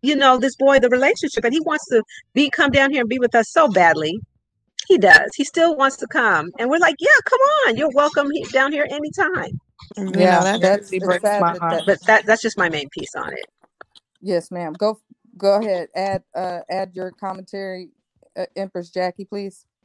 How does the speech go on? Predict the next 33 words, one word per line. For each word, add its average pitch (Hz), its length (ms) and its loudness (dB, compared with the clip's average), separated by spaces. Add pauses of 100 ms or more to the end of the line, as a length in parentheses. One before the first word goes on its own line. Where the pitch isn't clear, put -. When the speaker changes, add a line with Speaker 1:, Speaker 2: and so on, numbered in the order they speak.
(640)
Speaker 2:
Yes. 196 680 -4
Um, 180 480 -4 (260)
you 233 120 -4
know, 233 140 0
it 220 80 -4
breaks 240 260 -2
my 202 120 -4
heart 180 240 -2
to 180 100 -10
hear 165 240 -10
this, 156 500 -14 (520)
um, 160 640 -4 (440)
with 196 260 -8
you, 175 500 -8
Letitia, 175 540 -12 (140)
and 160 300 -8
with 165 220 -14
you, 165 360 -12 (100)
um, 160 360 -10
Sister - 340 -12
Maxine. 165 520 -12 (100)
It, 175 260 -10
it, 170 280 -10
it 165 140 -10
really 175 280 -4
does. 165 560 -8 (640)
I 190 140 2
have 170 460 -2
a, 170 380 -12
um, 160 420 -12 (140)
a - 240 -18
lot 170 500 0 (600)
of, 170 420 -2